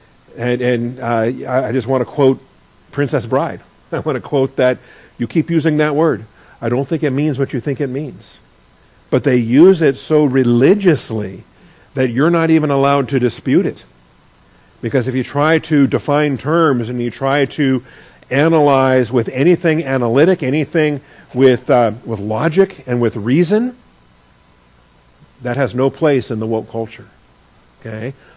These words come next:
Logic and reason, what we, what we view as fundamental because of Western civilization and a biblical worldview and even,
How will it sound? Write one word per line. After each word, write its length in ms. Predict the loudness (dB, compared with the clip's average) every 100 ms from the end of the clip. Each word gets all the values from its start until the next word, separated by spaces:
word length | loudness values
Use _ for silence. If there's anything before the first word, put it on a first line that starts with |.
| _
Logic 520 | -4 0 0 2 0
and 180 | 0 0
reason, 600 | 2 2 0 0 -4 -8 -16 _ _ _
what 120 | 0 2
we, 220 | 4 2
what 220 | 2 2
we 140 | 2
view 320 | 2 4 6 6
as 140 | 2
fundamental 520 | 0 0 2 2 2
because 360 | 0 0 0 0
of 400 | -2 -2 -12 -6
Western 340 | -6 -4 -6
civilization 880 | -4 -2 -2 0 -2 -2 -4 -6 -6
and 320 | -6 -6 -6 -10 -20 -12
a 100 | -8
biblical 440 | 2 4 4 2 2
worldview 840 | 4 2 2 0 2 2 2 0 -2
and 360 | -2 0 0
even, 400 | 2 4 4 -2